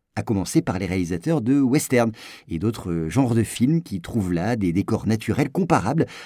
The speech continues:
à ceux offerts par les grands espaces américains. Et ils apprécient d'autant plus les lieux qu'ils peuvent y travailler à moindre frais. C'est ainsi que Sergio Leone a tourné dans ce désert de Tabernas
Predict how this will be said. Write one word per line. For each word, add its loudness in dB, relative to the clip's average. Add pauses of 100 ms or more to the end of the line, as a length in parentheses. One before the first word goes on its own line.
à -6
ceux 2
offerts -2
par -6
les -2
grands -2
espaces -4
américains. 0 (400)
Et -6
ils -4
apprécient 0
d'autant 6
plus -4
les 2
lieux 6
qu'ils -2
peuvent 2
y 2
travailler 0
à 6
moindre 6
frais. -8 (340)
C'est -8
ainsi -2
que 0
Sergio 2
Leone 4
a 2
tourné 0
dans 2
ce -4
désert 2
de 0
Tabernas -2